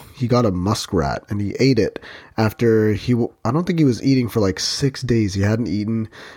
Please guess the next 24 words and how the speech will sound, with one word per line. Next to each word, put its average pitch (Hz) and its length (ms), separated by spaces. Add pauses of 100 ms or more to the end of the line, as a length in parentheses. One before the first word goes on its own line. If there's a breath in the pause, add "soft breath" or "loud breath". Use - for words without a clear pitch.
(100 loud breath)
and 104 480
that 156 240
did 151 180
not 113 340
<laughs> - 0
end 123 280
well, 101 180
to 95 140
say 98 160
the 92 100
least. 95 320
Let's 98 180
just - 200
say 110 200
he 98 140
had, 98 240
like, 90 220
stomach 101 360
issues 117 360
for 95 100
the 87 100
next 92 380
twenty-four 104 480
hours 117 380